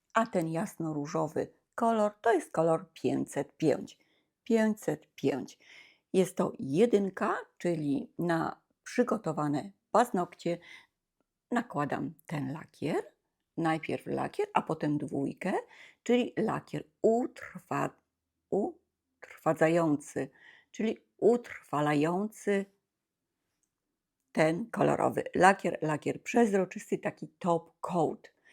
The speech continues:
Jest to bardzo ważne. To jest jeden, to jest dwa.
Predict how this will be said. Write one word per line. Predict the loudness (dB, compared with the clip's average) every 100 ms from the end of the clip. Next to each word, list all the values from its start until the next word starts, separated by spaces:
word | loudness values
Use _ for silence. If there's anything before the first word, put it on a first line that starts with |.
| -20 -2
Jest | -2 -2
to | -6
bardzo | -2 2 2 2 -4 -2
ważne. | -4 -2 -2 -2 -6 _ _ -4
To | -2
jest | -2 -4 -4
jeden, | 0 2 0 -2
to | -4
jest | -4 -4 -6
dwa. | -2 -2